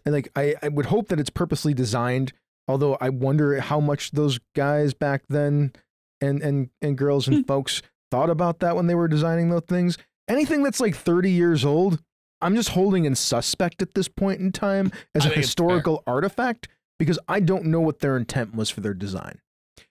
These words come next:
Speaker 1: And it's really hard to figure it out 'cause it was the Wild West of game design back
Speaker 2: Yeah,
Speaker 1: then.
Speaker 2: I, I will tell you that, like, for instance, for Twilight two thousand,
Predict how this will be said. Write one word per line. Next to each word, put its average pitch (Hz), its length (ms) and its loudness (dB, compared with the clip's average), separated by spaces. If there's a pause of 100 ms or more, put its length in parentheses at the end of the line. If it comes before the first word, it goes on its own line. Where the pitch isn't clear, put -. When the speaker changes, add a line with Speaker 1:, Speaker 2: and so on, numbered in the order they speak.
(100)
Speaker 1:
And 165 80 0
it's 156 140 -2
really 185 200 4
hard 180 220 2
to 156 60 2
figure 156 300 -2
it 160 40 2
out 143 140 0
'cause - 80 -6
it 165 40 -6
was 127 120 -2
the 123 80 0
Wild 131 440 0
West 120 220 0
of 107 80 -4
game 104 220 -2
design 92 300 -6
back 80 180 -10
Speaker 2:
Yeah, 117 160 -4
Speaker 1:
then. 151 100 -8
Speaker 2:
I, 185 140 0
I 196 180 -2
will 208 140 0
tell 180 260 -2
you 135 220 -2
that, 123 180 -6
like, 123 140 -4
for 131 200 -8
instance, 127 580 -4
for 123 160 -10
Twilight 156 360 -4
two 123 140 -8
thousand, 127 600 -6